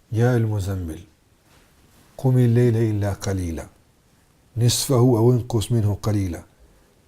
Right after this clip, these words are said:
Aw zid alayhi wa rattil al-Qur'ana tartila. Inna sanulqi alayka qawlan thaqila.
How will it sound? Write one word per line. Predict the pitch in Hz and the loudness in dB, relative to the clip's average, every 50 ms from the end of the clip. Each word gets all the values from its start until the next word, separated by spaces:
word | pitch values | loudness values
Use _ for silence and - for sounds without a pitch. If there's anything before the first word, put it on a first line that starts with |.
| - - _ _ _ - | -20 -20 _ _ _ 0
Aw | 123 123 120 117 | 2 4 4 6
zid | 113 127 117 123 | 6 4 4 4
alayhi | 107 117 123 131 123 117 120 123 120 - - | 2 2 4 4 4 4 4 2 2 -2 -6
wa | - 104 107 117 | -4 -2 0 0
rattil | 131 127 - - - 131 113 117 | 0 0 -2 -2 -2 0 0 0
al-Qur'ana | 110 101 - - - 104 104 - 110 120 120 117 107 | 0 -2 -4 -6 -6 -6 -4 -4 -2 -2 -2 -2 -2
tartila. | 101 - 110 95 - - 107 104 101 98 95 - - _ - | -4 -6 -8 -8 -6 -4 -4 -4 -2 -4 -4 -6 -8 _ -4
Inna | 120 117 113 107 107 104 | -2 -2 -2 -2 -4 -4
sanulqi | 104 - - 107 104 110 104 92 - - 107 101 | -6 -4 -4 -4 -4 -4 -4 -6 -6 -6 -6 -4
alayka | 95 101 101 95 - 104 98 - | -4 -4 -4 -6 -6 -8 -10 -8
qawlan | - 107 98 92 92 92 92 | -8 -6 -6 -6 -6 -8 -10
thaqila. | - - 110 - 90 90 - - - | -10 -12 -14 -12 -12 -12 -12 -14 -18